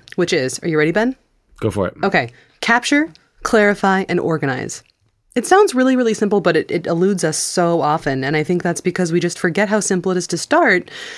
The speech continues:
Speaker 1: and how little pressure we actually need to put on ourselves when it comes to capturing. You just write it all down, what David calls in his book, the brain dump. No judgment, and just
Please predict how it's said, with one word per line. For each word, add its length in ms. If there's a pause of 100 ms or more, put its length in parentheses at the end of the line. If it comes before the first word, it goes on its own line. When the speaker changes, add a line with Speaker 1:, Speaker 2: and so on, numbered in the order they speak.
(320)
Speaker 1:
and 120
how 220
little 220
pressure 480
we 200
actually 380
need 160
to 60
put 240
on 120
ourselves 480
when 80
it 120
comes 180
to 100
capturing. 520 (420)
You 80
just 240
write 140
it 80
all 100
down, 300 (240)
what 420
David 320
calls 200
in 80
his 100
book, 320 (140)
the 100
brain 280
dump. 280 (440)
No 160
judgment, 580
and 160
just 240